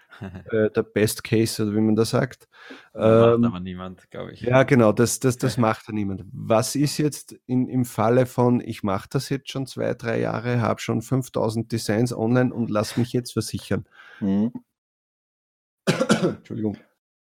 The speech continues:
Speaker 3: Ja.
Speaker 2: Äh, wa-, wa-, was, was, äh, wäre da jetzt meine, äh, mein Versicherungsschutz oder, oder, oder w-, w-, wie hilft mir das jetzt?
Speaker 3: Also man kann, ähm,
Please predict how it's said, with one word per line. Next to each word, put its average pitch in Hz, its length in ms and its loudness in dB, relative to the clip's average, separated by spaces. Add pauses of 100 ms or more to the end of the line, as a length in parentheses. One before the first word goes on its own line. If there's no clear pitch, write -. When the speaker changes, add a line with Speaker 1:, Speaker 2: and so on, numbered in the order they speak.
(200)
Speaker 3:
Ja. 131 80 -10 (380)
Speaker 2:
Äh, 120 220 4
wa-, 113 240 6
wa-, 104 140 2
was, 120 300 0
was, 120 400 0
äh, 110 240 0
wäre 110 260 2
da 117 180 -2
jetzt 113 280 -2
meine, 101 520 -2 (220)
äh, 104 420 -8 (460)
mein 104 140 -2
Versicherungsschutz - 920 -4
oder, 101 480 -2
oder, 98 320 -4
oder 95 300 -8
w-, - 260 -12
w-, - 160 -16
wie 110 140 -2
hilft 120 320 2
mir 113 120 4
das - 280 -6
jetzt? - 340 -12 (1600)
Speaker 3:
Also 101 260 -2
man 107 180 2
kann, 123 400 0
ähm, 110 480 -4